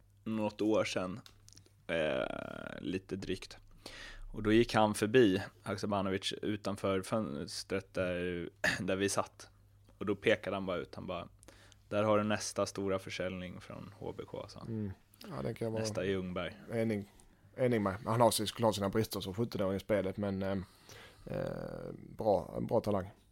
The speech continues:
Speaker 1: Vi går tillbaks till Helsingborg och jag vill ändå försöka, mm, ta någon form av, eh, liksom,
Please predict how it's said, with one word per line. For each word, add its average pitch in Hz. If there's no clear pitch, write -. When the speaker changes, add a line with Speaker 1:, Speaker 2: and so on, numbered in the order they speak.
Speaker 1:
Vi 147
går 151
tillbaks 160
till 139
Helsingborg 131
och 131
jag 139
vill 160
ändå 147
försöka, 120
mm, -
ta 139
någon 135
form 127
av, 117
eh, 113
liksom, 107